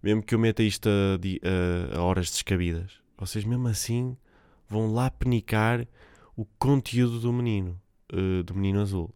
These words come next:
E isso enche-me, enche-me o coração. Hum, bebi aí um cafezito alto, daqueles grandinhos, um alto café,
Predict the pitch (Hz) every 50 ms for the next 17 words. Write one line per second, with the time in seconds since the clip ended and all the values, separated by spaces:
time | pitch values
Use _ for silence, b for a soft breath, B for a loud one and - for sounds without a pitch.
0 | - - 87 85 85 - - - 92 90 90 87 - - - 104 98 95 - b
1 | b b b b b b 95 87 - - - 87 - 104 95 98 - - 101 82
2 | 78 - b b b b b b b b b b b b b b _ - - 98
3 | 101 104 104 104 104 104 104 104 104 104 101 101 101 104 - - _ - - -
4 | 98 107 110 117 120 117 113 110 107 - 107 101 - 110 104 95 87 92 90 -
5 | - 87 85 85 - - - - 135 - _ _ _ _ _ _ _ _ - -
6 | - - 104 85 87 82 - - - - 92 90 90 90 87 87 87 92 95 -
7 | - - - 90 92 98 101 98 - - - - 92 - - - 90 87 90 95